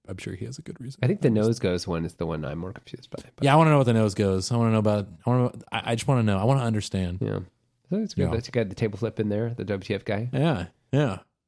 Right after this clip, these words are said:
Speaker 1: So mostly this is very awesome. I, we just have a couple that we don't. Also, why does he have,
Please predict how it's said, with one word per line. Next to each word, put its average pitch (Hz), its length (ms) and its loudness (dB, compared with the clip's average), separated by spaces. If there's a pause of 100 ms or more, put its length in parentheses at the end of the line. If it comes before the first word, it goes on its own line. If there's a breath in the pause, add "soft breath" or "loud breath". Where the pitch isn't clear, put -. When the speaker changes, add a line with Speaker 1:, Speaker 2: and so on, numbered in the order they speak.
(260)
Speaker 1:
So 135 120 4
mostly 139 560 4
this 120 220 2
is 110 220 0
very 117 280 4
awesome. 107 340 2
I, 87 40 0 (120)
we 107 120 0
just 110 80 -4
have 117 100 0
a 107 40 -6
couple 110 260 0
that 95 100 0
we 95 80 -2
don't. 90 240 -2 (420 soft breath)
Also, 147 180 4
why 139 200 6
does 170 100 4
he 165 120 4
have, 143 340 2